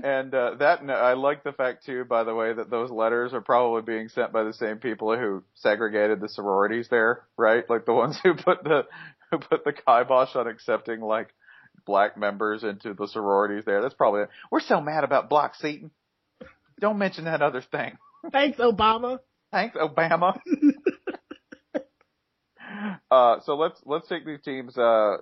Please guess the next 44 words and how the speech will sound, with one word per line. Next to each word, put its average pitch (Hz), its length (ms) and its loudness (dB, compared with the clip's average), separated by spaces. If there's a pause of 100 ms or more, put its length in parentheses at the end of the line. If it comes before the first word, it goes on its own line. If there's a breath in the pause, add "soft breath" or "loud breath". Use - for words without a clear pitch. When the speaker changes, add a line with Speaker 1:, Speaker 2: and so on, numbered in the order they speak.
Speaker 1:
before 120 320 0
we 113 140 -2
get 107 160 -4 (180)
too 120 180 -6
digressive, 101 640 0 (160)
uh, 98 280 4
let's 110 240 -6
take 113 140 -8
these 110 160 -10
teams 104 260 -8
and 95 100 -10
go. 95 380 4
I, 101 280 6 (440)
I 147 180 8
have 160 140 6
a 143 60 -4
way 120 280 -2
to 117 120 -8
keep 110 200 -6
Alabama 98 540 -2
out, - 260 -8 (260)
and 107 160 -10
this 117 220 -4
is 117 120 -8
how 104 240 -2
you 101 240 -8
do - 220 -14
it. - 80 -18 (1400)
It's 143 140 0
all 151 280 8
unless 120 340 0
Miles 113 520 2
with 117 180 -12 (100)
a 104 320 -8 (200)
very 127 420 -4
important 113 480 -8
cameo 101 400 -4
by 92 240 -6
Auburn, 92 400 -2 (680)
because 127 280 2
right 147 240 4
now 135 300 4
L 120 260 2
S 120 60 -4